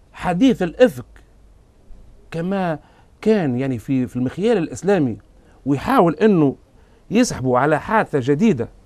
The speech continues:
فهذا هو، هذا هو، هذا التوظيف القرآن وتوظيف الإسلام في أمور ذاتية. شو مراد بالإشاعة؟ كاين نجم يقول لك: "نعم، ويمكن للقضاء أن يحقق في الأمر". كيفاش ممكن تجيبش حديث، حديث أخرى يقول لك: "والله لو،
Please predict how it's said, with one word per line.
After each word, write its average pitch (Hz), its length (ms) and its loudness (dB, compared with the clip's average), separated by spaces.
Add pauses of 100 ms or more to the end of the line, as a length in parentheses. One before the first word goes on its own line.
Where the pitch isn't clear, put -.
(480)
فهذا 277 300 -4
هو، 240 140 -4 (260)
هذا 175 300 -4
هو، 143 180 -8
هذا 165 140 -4
التوظيف 123 800 -6 (560)
القرآن 104 520 -10
وتوظيف 113 380 -10
الإسلام 120 540 -8 (320)
في - 240 -10
أمور 107 240 -8
ذاتية. 98 500 -12 (460)
شو - 140 -20
مراد 185 180 -10
بالإشاعة؟ 160 500 -10 (460)
كاين 311 180 -4
نجم 277 180 -2
يقول 233 260 -6
لك: 226 380 -2
"نعم، 185 320 -10
ويمكن 185 380 -4
للقضاء 151 560 -10
أن 151 80 -6
يحقق 135 440 -8
في 123 100 -8
الأمر". 120 220 -6 (1600)
كيفاش 123 260 -16
ممكن 208 120 -8 (120)
تجيبش 190 240 -8
حديث، 175 220 -8 (180)
حديث 170 360 -8
أخرى 113 240 -6 (300)
يقول 131 180 -6
لك: 147 100 -4
"والله 143 340 -2
لو، 143 220 0